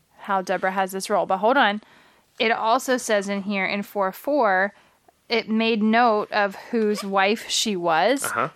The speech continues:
Speaker 1: So what about him? I guess that would be kind of a weird situation too. Like, "Oh, my wife is just a prophetess speaking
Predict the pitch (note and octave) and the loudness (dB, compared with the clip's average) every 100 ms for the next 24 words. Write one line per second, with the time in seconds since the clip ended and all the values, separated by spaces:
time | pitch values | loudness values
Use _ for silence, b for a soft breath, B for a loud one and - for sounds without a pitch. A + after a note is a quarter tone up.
0 | - - A3 G#3 G#3+ A#3 A#3 G3+ G3+ B3 | -10 0 2 4 4 4 4 2 0 0
1 | A3 F3+ F3 G3 G#3+ G3+ - G#3+ G#3+ - | 0 2 0 0 0 0 0 0 -4 -2
2 | G3 F#3+ F#3 F#3 F#3+ F3+ F#3+ G3 F#3+ F3+ | -2 0 0 0 -2 0 -2 -4 -4 -2
3 | F#3+ - F3+ F3 F3+ F#3 F3+ E3 - F#3 | -2 -4 -6 -4 -2 0 0 0 -2 0
4 | F3+ E3+ E3 E3 F#3 F3+ F3 F3 - - | 0 0 0 -2 -2 -6 -6 -6 -6 -4
5 | D#3+ E3 F#3+ F3+ F3 - E3 E3+ F#3 F3 | -4 -4 -4 -8 -8 -10 -10 -10 -12 -10
6 | F#3+ F#3+ | -10 -10